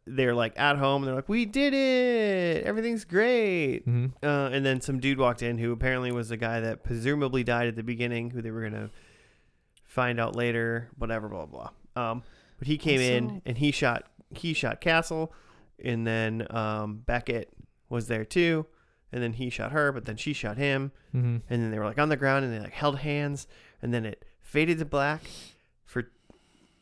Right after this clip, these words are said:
Speaker 1: like, a less time than a regular fade to black,
Speaker 2: <laughs>
Speaker 1: even, I don't think. And then it was immediately saying, like, "Seven years later," and it was just, like, them with kids.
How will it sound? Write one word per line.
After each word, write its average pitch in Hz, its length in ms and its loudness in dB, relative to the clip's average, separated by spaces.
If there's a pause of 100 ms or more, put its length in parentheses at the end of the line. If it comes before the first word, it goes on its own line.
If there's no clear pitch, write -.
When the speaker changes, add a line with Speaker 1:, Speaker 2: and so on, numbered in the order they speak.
(720)
Speaker 1:
like, 139 380 -6
a 127 60 -4
less 175 400 0
time 160 280 2
than 139 100 4
a 127 40 2
regular 127 420 2
fade 120 220 -2
to 120 60 -6
black, 113 320 0
Speaker 2:
<laughs> 135 40 4
Speaker 1:
even, 113 220 2
I 117 100 -2
don't 117 220 -4
think. 113 220 -6
And 120 80 -4
then 123 100 0
it 120 40 0
was 120 140 -2
immediately 127 500 4
saying, 113 280 -6
like, - 140 -10
"Seven 120 280 0
years 110 180 -2
later," 107 280 -4
and 107 140 -6
it - 20 -4
was 113 120 -6
just, 117 180 -4
like, 110 160 -6
them 107 180 -4
with - 160 -10
kids. - 380 -8